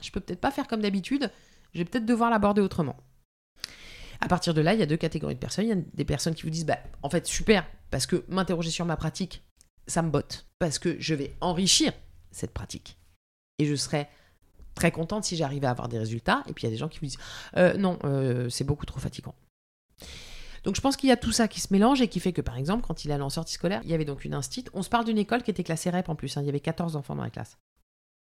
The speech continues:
Pas vingt-quatre, hein, quatorze. Donc, il y avait l'instit, il y avait la tsem, il y avait l'A E S H pour Isaac, et il me demandait de venir en plus.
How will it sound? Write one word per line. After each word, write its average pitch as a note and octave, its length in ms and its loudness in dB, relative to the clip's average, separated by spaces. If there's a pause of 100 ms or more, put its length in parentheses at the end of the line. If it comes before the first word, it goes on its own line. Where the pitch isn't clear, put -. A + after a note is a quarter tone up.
(540)
Pas C#3 100 0
vingt-quatre, C#3 440 -6
hein, D3+ 60 -10 (200)
quatorze. D#3+ 420 -10 (720)
Donc, D3+ 160 -6
il - 40 -6
y - 20 -4
avait D3 120 -2
l'instit, C#3+ 400 -6 (100)
il - 80 -10
y - 20 0
avait B2+ 140 -2
la A#2+ 80 -4
tsem, - 280 -2 (1200)
il F3+ 80 0
y - 20 4
avait E3+ 220 2
l'A F3+ 180 6
E F3 60 4
S E3+ 160 0
H D#3+ 120 -4
pour D3+ 140 -8
Isaac, F3+ 440 -4 (540)
et - 60 2
il F3+ 80 4
me F#3 80 2
demandait F#3 260 0
de F#3+ 60 -6
venir F#3 240 -2
en E3 80 -6
plus. - 240 -12